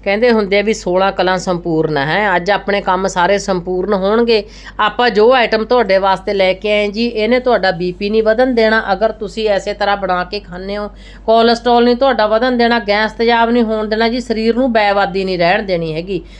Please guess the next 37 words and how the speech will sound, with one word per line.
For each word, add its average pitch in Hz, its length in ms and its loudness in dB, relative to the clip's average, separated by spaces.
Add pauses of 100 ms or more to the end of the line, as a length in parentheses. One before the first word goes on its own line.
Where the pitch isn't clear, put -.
(140)
ਸਰੀਰ 262 320 2
ਇੱਕਦਮ 269 480 0
ਤੁਹਾਡਾ 254 360 2
ਕੰਚ 214 300 -2
ਵਰਗਾ 220 340 0
ਬਣ 233 260 0
ਜਾਣਾ 247 240 2
ਜੀ, 262 140 -2
ਵਧੀਆ 220 300 0 (100)
ਘੋੜੇ 226 240 2
ਵਾਂਗੂ 214 280 -2
ਭੱਜੋਗੇ 202 520 0
ਤੁਸੀਂ। 254 380 -2 (500)
ਬਹੁਤ 240 380 2
ਹੀ 349 160 2
ਅੱਛਾ 254 300 0
ਰਿਜ਼ਲਟ 240 420 0
ਹੈ 262 140 4
ਇਹ 240 280 4
ਭਾਈ, 247 280 0
ਤੁਸੀਂ 247 360 -4
ਵੀਡੀਓ 262 320 0
ਨੂੰ 262 120 2
ਸੇਵ 208 320 -2
ਕਰਕੇ 233 340 0
ਰੱਖ 247 240 0
ਲਿਓ। 262 240 4 (360)
ਤੇ 269 120 2
ਤੁਸੀਂ 277 300 -2
ਕਿੱਥੋਂ 294 360 -2
ਕਿੱਥੋਂ 269 320 -2
ਮੇਰੀ 247 260 2
ਵੀਡੀਓ 277 360 0
ਦੇਖ 226 260 2
ਰਹੇ 247 140 4
ਹੋ, 262 100 2
ਪਲੀਜ਼ 262 440 -2